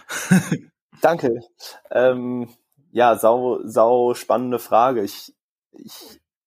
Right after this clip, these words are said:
Speaker 2: ich würde sagen, bei mir hat sich einfach noch mal viel getan in den letzten so drei, vier Jahren.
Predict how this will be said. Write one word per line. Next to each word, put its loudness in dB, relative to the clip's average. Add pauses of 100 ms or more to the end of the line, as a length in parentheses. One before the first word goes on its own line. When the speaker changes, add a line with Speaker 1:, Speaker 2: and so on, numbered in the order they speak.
(340)
Speaker 2:
ich -8
würde 2
sagen, 2
bei 2
mir -2
hat 0
sich -6
einfach -2
noch -4
mal 0
viel 0
getan 2
in -8
den -6
letzten -4
so -6
drei, 2
vier 0
Jahren. 0